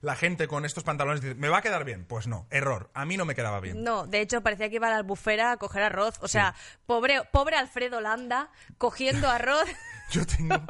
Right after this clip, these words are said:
Speaker 1: yo tengo que ponerme pantalón hasta abajo del tobillo con
Speaker 2: Sí.
Speaker 1: calcetín. Es que yo no puedo ir con calcetín. Y, ojo, que descubrí que hay unos calcetines invisibles.
Speaker 2: Di-, ¿cómo se llaman? ¿Te
Speaker 1: Eh,
Speaker 2: acuerdas?
Speaker 1: Pinkies.
Speaker 2: Ah,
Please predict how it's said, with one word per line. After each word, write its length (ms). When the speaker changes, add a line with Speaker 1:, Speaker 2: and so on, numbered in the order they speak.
Speaker 1:
yo 240
tengo 340
que 100
ponerme 460
pantalón 680
hasta 340
abajo 520
del 160
tobillo 340
con 100
Speaker 2:
Sí. 40
Speaker 1:
calcetín. 600
Es 120
que 80
yo 100
no 100
puedo 200
ir 100
con 140
calcetín. 480
Y, 220
ojo, 360
que 100
descubrí 400
que 80
hay 60
unos 160
calcetines 580
invisibles. 800
Speaker 2:
Di-, 280
¿cómo 180
se 60
llaman? 240
¿Te 80
Speaker 1:
Eh, 20
Speaker 2:
acuerdas? 260
Speaker 1:
Pinkies. 400
Speaker 2:
Ah, 120